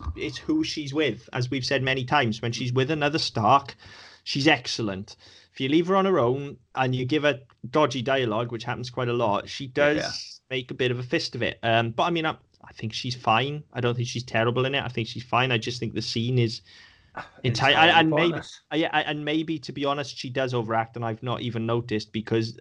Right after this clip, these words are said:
Speaker 1: literally by about the midway point of this scene, I had switched off. Because
Speaker 2: Well, the whole
Speaker 1: I, I
Speaker 2: thing, I
Speaker 1: have
Speaker 2: mean
Speaker 1: all of this information already.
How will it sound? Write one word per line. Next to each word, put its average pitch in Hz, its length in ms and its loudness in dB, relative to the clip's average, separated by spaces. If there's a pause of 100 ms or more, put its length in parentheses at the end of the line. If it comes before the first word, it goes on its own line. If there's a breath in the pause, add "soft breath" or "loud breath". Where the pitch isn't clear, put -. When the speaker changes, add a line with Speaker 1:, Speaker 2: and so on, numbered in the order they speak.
Speaker 1:
literally 123 600 2
by 113 220 6
about 113 340 4
the 113 60 -2
midway 107 340 0
point 107 300 0
of 107 60 -4
this 101 160 -2
scene, 107 460 0 (340 soft breath)
I 120 160 6
had 117 200 2
switched - 300 -4
off. - 300 0 (140)
Because 131 400 2
Speaker 2:
Well, 185 200 6
the 196 120 -4
whole 190 220 -2
Speaker 1:
I, 135 100 4
I 127 40 0
Speaker 2:
thing, 139 120 -4
I 147 40 6
Speaker 1:
have 147 140 8
Speaker 2:
mean 156 100 -10
Speaker 1:
all 135 80 -6
of 131 40 -12
this 135 180 -8
information 131 540 -6
already. 131 460 -4